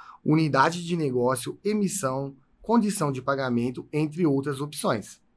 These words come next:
O segundo indicador é a rentabilidade, custos versus receita. Indicador que reúne todas as despesas e receitas da instituição,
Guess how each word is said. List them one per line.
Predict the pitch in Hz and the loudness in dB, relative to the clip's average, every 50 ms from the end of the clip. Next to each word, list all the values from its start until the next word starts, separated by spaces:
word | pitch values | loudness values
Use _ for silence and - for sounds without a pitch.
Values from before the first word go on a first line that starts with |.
| _ _ - - _ _ _ - - - | _ _ -20 -20 _ _ _ -20 -10 -6
O | - 139 | -4 -2
segundo | 139 - - 127 143 170 208 220 | -2 0 -2 0 0 2 2 2
indicador | 233 220 190 190 180 185 160 143 139 147 165 170 | 2 2 0 0 2 2 2 4 4 4 4 4
é | 180 | 4
a | 165 | 4
rentabilidade, | 160 165 175 185 190 180 196 202 202 165 143 123 120 120 120 - - - _ _ _ _ _ _ _ _ _ | 2 2 2 0 0 0 2 0 0 2 2 0 0 0 -2 -4 -8 -16 _ _ _ _ _ _ _ _ _
custos | - 156 175 185 180 180 - 233 208 208 | -2 2 2 2 2 2 2 0 0 0
versus | 202 160 156 151 147 151 160 151 175 190 151 | 0 2 4 6 6 6 4 4 0 -2 0
receita. | 175 185 185 185 - 170 143 127 - 110 101 - _ _ _ _ _ _ _ _ _ _ _ _ _ _ _ _ _ _ _ _ _ - | 0 0 0 0 0 0 0 -2 -4 -8 -12 -14 _ _ _ _ _ _ _ _ _ _ _ _ _ _ _ _ _ _ _ _ _ -8
Indicador | 135 135 135 156 151 165 151 143 156 185 208 | -6 -4 -2 0 2 2 4 4 6 4 4
que | 202 202 226 | 4 2 0
reúne | 214 214 214 202 175 156 151 147 143 | 0 2 4 4 4 4 2 0 -2
todas | 147 - 170 180 180 175 143 156 | -2 0 0 2 2 2 2 2
as | 147 143 123 117 | 0 0 -2 -6
despesas | - 143 156 - - - 147 143 151 160 175 202 190 190 | -10 -10 -10 -10 -6 -4 -2 0 0 0 -2 -4 -4 -2
e | 190 | -4
receitas | 170 160 147 147 - 139 135 135 139 170 - - - - - - - - - - | -2 -4 -4 -4 -4 -4 -4 -4 -4 -6 -8 -8 -10 -16 -18 -20 -20 -20 -8 -2
da | - 143 156 | 2 2 2
instituição, | 156 156 - 190 160 - 180 196 202 190 - 151 131 117 110 | 2 0 -2 -2 -2 0 0 0 0 0 0 0 0 0 -2